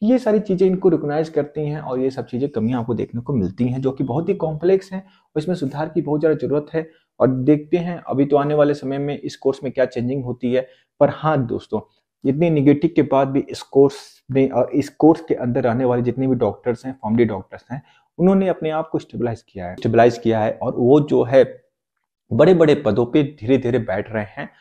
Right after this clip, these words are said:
मैंने खुद जो है, ऐसे फॉर्मडीज को देखे हैं, जिन्होंने अपने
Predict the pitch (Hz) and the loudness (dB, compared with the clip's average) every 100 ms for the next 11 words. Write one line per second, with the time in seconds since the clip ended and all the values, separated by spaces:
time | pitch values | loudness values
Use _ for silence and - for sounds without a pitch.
0 | _ _ _ 127 143 160 160 120 143 147 | _ _ _ 0 0 4 2 4 2 2
1 | - 131 - 120 123 127 - 117 110 117 | 0 -2 0 -2 0 0 0 0 0 -2
2 | 120 131 113 135 131 143 151 151 156 - | -4 -4 -4 -4 -2 -2 0 0 -2 -6
3 | - 170 175 | -4 -2 -2